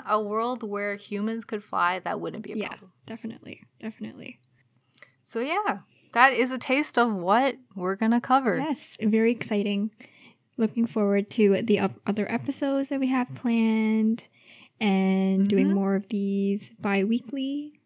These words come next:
Speaker 1: Yes, that is our goal for now. Maybe one day we'll be so good that we can do it
Speaker 2: Yes, but
Speaker 1: weekly.
Speaker 2: right now we're starting slow, especially, you know, remotely.
Speaker 1: <laughs>
Speaker 2: It's a lot more challenging, but one day we might do weekly. And that's something we'll look forward
Speaker 1: And
Speaker 2: to.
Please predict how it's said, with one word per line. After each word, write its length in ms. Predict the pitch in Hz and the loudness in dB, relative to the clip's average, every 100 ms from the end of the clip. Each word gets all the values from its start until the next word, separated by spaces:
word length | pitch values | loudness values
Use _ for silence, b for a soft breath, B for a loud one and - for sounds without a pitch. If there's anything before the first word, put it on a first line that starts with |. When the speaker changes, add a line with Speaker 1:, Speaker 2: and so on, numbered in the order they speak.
| _ | _
Speaker 1:
Yes, 400 | - - - - - | -8 -8 -8 -14 -2
that 180 | 233 285 | 0 0
is 120 | 285 | -2
our 100 | 254 | -4
goal 220 | 214 240 | -2 -4
for 160 | - 196 | -2 -4
now. 200 | 208 185 | -4 -4
Maybe 300 | 180 226 254 | -2 -2 -2
one 260 | 226 233 | -2 0
day 140 | 233 233 | 0 0
we'll 120 | 220 | -2
be 100 | 202 | -4
so 340 | - - 208 | -10 -6 -4
good 220 | 208 196 185 | -2 -4 -4
that 120 | 175 | -6
we 60 | 175 | -4
can 140 | 185 | -4
do 120 | 175 | 0
it 60 | 190 | 0
Speaker 2:
Yes, 260 | 180 180 | 0 -4
but 140 | - 196 | -6 -4
Speaker 1:
weekly. 60 | |
Speaker 2:
right 240 | 185 180 208 | -2 -2 -2
now 280 | 196 190 226 | -4 -4 -4
we're 180 | 214 | -4
starting 340 | 208 202 196 247 | -4 -4 -2 -2
slow, 600 | - 190 180 214 269 330 B - | -2 -4 -4 -4 -6 -8 B -6
especially, 480 | 214 208 208 214 214 220 | -2 2 2 2 -2 -2
you 60 | |
know, 140 | 208 196 | -4 -2
remotely. 760 | 208 196 196 208 233 226 262 | -2 0 0 -2 0 0 0
Speaker 1:
<laughs> 20 | 311 | -4
Speaker 2:
It's 240 | 311 - | -8 -6
a 40 | 214 | 0
lot 360 | 196 185 - | 2 0 2
more 480 | 226 214 208 208 214 B B - | 2 4 4 2 -2 B B -12
challenging, 760 | - 202 202 202 233 247 339 349 _ _ | -6 -4 -2 -2 -2 -4 -6 -12 _ _
but 340 | 226 196 190 - _ _ | -2 -2 -2 -6 _ _
one 300 | 247 214 214 | -2 2 2
day 320 | 196 165 - | 2 -2 -6
we 200 | 247 240 | -8 -4
might 240 | 202 190 | -4 -4
do 120 | - 196 | -6 -4
weekly. 480 | 190 185 185 190 _ _ _ _ _ _ - | -4 -6 -8 -8 _ _ _ _ _ _ -4
And 100 | 208 | -2
that's 140 | 202 | -2
something 320 | 185 196 180 | -4 -2 -2
we'll 120 | 175 175 | 0 0
look 180 | 240 330 | 0 0
forward 200 | 302 240 | 0 2
Speaker 1:
And 60 | |
Speaker 2:
to. 40 | 254 | 0